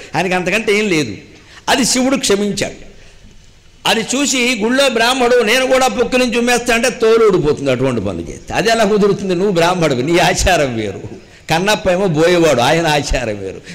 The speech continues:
బోయేవాడు బోయేవాళ్ళలాగే పూజ చేయాలి, బ్రాహ్మణుడు బ్రాహ్మణులాగే చేయాలి. అందుకే కాళహస్తి కథ గమనిస్తే, అటు బ్రాహ్మణుడైన పూజారికి, బోయేవాడైన కన్నప్పకి ఇద్దరికీ మోక్షం ఇస్తాడండి శివుడు, ఏ భేదము చూపించరు.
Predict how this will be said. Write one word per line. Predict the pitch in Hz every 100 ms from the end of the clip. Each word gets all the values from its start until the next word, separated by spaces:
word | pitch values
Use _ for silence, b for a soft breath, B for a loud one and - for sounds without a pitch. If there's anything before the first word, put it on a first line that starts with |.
| 127
బోయేవాడు | 170 190 196 226
బోయేవాళ్ళలాగే | 160 156 180 180 165 151 143 160
పూజ | 127 131 117
చేయాలి, | 107 90 82 B 123
బ్రాహ్మణుడు | 151 170 170 175
బ్రాహ్మణులాగే | 160 143 151 143 143 127 120 110
చేయాలి. | 117 101 B B
అందుకే | 165 202
కాళహస్తి | 151 165 175 175 175 170
కథ | 147 143
గమనిస్తే, | 139 131 123 - 190 - B -
అటు | 131
బ్రాహ్మణుడైన | 107 117 156 175 180 170 156 143
పూజారికి, | 117 139 131 131 127 208
బోయేవాడైన | 196 143 160 156 151 143 135 131
కన్నప్పకి | 127 127 131 147 180
ఇద్దరికీ | 135 127 123 196 202
మోక్షం | 208 160 - 165
ఇస్తాడండి | 143 - 139 127 123
శివుడు, | 120 131 180 208 B B
ఏ | 127 156
భేదము | 143 147 151 180
చూపించరు. | 180 110 82 73 -